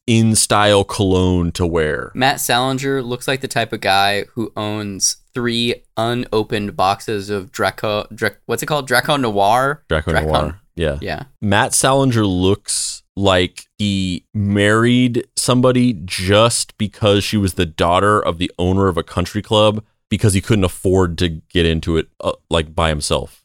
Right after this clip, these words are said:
Speaker 2: Matt Salinger looks like the type of guy who types into his Twitter, "Not all men," and then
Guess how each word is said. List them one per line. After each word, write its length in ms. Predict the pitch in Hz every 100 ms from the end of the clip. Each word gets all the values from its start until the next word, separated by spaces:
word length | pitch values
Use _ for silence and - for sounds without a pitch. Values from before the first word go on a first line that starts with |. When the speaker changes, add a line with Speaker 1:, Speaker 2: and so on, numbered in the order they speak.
| _
Speaker 2:
Matt 240 | 135 135
Salinger 440 | - 127 131 135 131
looks 240 | 123 -
like 140 | 131 -
the 80 |
type 320 | - 113 110 123
of 380 | 107 104 -
guy 380 | - 95 101 104
who 200 | - 117
types 720 | - - 117 117 117 - - -
into 320 | 120 110 120
his 260 | 107 101 -
Twitter, 640 | - 127 110 107 104 98 _ -
"Not 320 | 113 113 -
all 200 | 117 110
men," 540 | 104 104 113 139 143 _
and 180 | 110 110
then 400 | 107 107 104